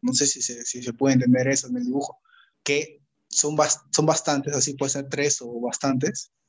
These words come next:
que pueden hacer split, ¿no? Que se pueden juntar más, más para esta, más, más para estos, para estos splits o lo que vienen o lo que pueden venir. Entonces son bastantes personas que van hacia una persona.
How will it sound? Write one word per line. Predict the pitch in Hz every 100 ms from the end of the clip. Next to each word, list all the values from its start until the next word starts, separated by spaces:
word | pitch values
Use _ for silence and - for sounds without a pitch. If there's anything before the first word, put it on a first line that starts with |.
| _
que | 123
pueden | 131 135 135 135 127 127
hacer | - 139 - 139
split, | 135 156 196 202 -
¿no? | 180 202 - _ _ -
Que | 135
se |
pueden | 131 151 143
juntar | 147 127 143 147
más, | 143 139 123
más | 139
para | - -
esta, | 151 - 123
más, | 135 151 151
más | 190 202 202 - - - _
para | 131 139
estos, | 160 147 - -
para | 135
estos | 147 170
splits | 135 - 151 175 180
o | 135
lo | 123
que | 123
vienen | 123 151 165 135
o | 120
lo | 120 -
que | - -
pueden | - 147
venir. | 139 135 143 135 _ _ _ -
Entonces | 123 127 147 151
son | 160
bastantes | 160 - 156 165
personas | 156 147 156 165 - _ -
que | 135
van | 156
hacia | 170 165
una | 165
persona. | - 127 170 143 123